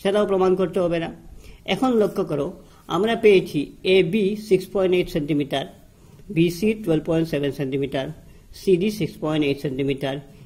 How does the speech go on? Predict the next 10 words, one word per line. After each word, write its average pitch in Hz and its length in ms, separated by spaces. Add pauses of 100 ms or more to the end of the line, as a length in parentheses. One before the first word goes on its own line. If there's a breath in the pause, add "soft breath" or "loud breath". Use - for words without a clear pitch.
(140 loud breath)
ডিএ 165 320
টুয়েলভ 151 320
পয়েন্ট 165 200
সেভেন 233 180
centimeter। - 440 (440 loud breath)
এখন 190 260
লক্ষ্য 208 340
করো, 151 260 (500 soft breath)
এবি 202 380 (560)
আর 165 280